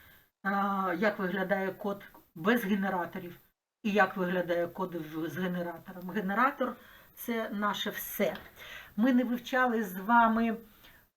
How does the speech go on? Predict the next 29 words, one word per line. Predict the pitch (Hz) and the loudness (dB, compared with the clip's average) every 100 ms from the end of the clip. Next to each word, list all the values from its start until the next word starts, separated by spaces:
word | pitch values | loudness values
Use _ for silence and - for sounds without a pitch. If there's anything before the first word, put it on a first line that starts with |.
| _ | _
а, | 214 208 208 247 | -2 0 0 -2
е, | - 320 - - - - _ _ _ _ - | -4 -4 -6 -12 -20 -20 _ _ _ _ -4
лінків | 214 269 254 240 202 175 | 0 2 2 0 0 0
в | 175 - - | -2 -8 -10
C-Sharp. | 208 196 202 175 139 - 175 - - - - - - | -6 2 4 4 0 -14 -18 -20 -20 -20 -20 -10 -2
А, | 196 196 | 0 0
це | 208 - 220 214 196 | -4 -4 0 0 0
якби, | 190 202 185 202 | 0 0 0 -2
ну, | 202 240 233 - | 0 0 0 -6
чи | - | -6
можна | 190 226 - | -4 -4 -6
сказати, | 190 - 185 190 208 | -6 -2 0 -2 -4
чи | 185 - | -8 -4
ні, | 208 247 | -2 -2
що | 240 - | -4 -10
це | 190 214 | -4 0
аналог | 196 190 185 185 175 | 2 2 0 0 -4
генераторів | 180 190 190 180 160 165 160 - - - - - - | -4 -2 0 -2 -4 -10 -16 -18 -20 -20 -20 -20 -20
в | - - | -20 -4
Python. | 220 254 254 233 190 180 - - _ | -2 -2 -2 -2 -2 -10 -16 -20 _
А, | 208 196 202 196 190 185 190 | -2 0 0 0 0 0 0
в-, | 165 - 165 175 - | -2 -6 -10 -10 -12
в-, | 233 170 170 | -10 -8 -8
мені | 180 196 208 | -6 -2 -2
здається, | 185 208 202 196 202 196 | 0 0 -2 -2 -2 -2
що | - 214 196 | -4 -6 -4
Катерина | 208 202 190 185 | -4 -2 -2 -2
Олександрівна | 185 180 233 233 214 208 196 | -2 0 2 2 2 -2 -4
встигає | 190 - 190 170 226 254 202 | -6 -8 -6 2 4 4 2